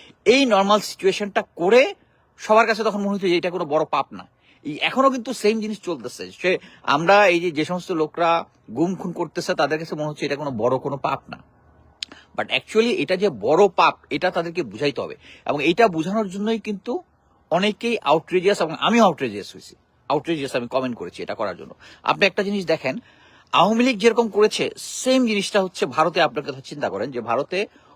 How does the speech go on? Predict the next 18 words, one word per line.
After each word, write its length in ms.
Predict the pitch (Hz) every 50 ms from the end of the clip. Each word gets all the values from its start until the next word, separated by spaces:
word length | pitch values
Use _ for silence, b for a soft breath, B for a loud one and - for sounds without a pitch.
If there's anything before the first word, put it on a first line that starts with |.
| b b 101
র 120 | 110 127 147 175 196 214 220 233 240 247 - - _ _ _ _ _ _ _ _ _ _ _ _ _ _
তৈরি 200 | 190 196 196 196
হয়েছিল 280 | 202 202 - - 220 208
নাইনটিন 240 | 175 170 170 175
সিক্সটি 300 | - - 226 - - -
এইটে। 200 | 131 104 - - - _ _ b b b b b b -
র 200 | 110 139 165 185
এর 80 | 202 175
যে 120 | 196 202
প্রধান, 480 | - 175 180 160 196 202 214 214 185 -
আহ, 500 | - 135 151 147 147 139 110 95 131 131
প্রথম 360 | - 156 156 - 220 220 220
যে 100 | 214 202
প্রধান 280 | - 165 165 185 190
ছিল 140 | 180 214 202
আর 240 | 208 185 143 139 139
এন 160 | 165 170 175
কাউর, 420 | 151 - 151 127 131 160 214 302